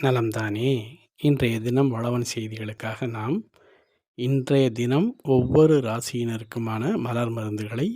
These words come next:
உங்களுக்கான மலர் மருந்துகளை பார்க்கவிருக்கிறோம். அதாவது, இந்த மலர் மருந்துகளை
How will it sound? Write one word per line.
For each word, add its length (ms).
உங்களுக்கான 720
மலர் 260
மருந்துகளை 460
பார்க்கவிருக்கிறோம். 680
அதாவது, 680
இந்த 160
மலர் 340
மருந்துகளை 760